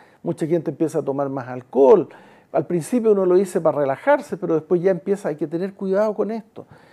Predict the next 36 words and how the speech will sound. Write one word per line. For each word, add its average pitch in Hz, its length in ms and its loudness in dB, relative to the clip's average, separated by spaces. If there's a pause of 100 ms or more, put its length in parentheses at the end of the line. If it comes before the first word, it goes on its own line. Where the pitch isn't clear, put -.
(280)
Que 156 100 -2
no 185 220 0
tengan 180 400 -4
cuidado, 165 400 2
que 147 100 -6
no 143 160 -2
vayan 156 240 -2
a 147 60 -10
subir 143 260 -10
de 143 100 -2
peso 139 280 -2
excesivamente, 139 840 -10
que 139 100 -12
se - 160 -12
cuiden 151 380 -2
con 135 160 -6
las 131 100 -8
comidas, 135 520 -8 (160)
que - 100 -14
se 131 140 -8
cuiden 139 320 -2
con 123 160 -10
el 123 140 -8
alcohol, 127 400 -2 (340)
que 117 80 -14
se 127 140 -12
cuiden 139 260 -8
con 120 160 -12
el 110 120 -18
tabaco. 123 580 -10 (320)
No 139 100 -10
se 151 120 -10
olviden 156 300 -4
que 143 100 -8
el 127 80 -8
tabaco 123 600 -10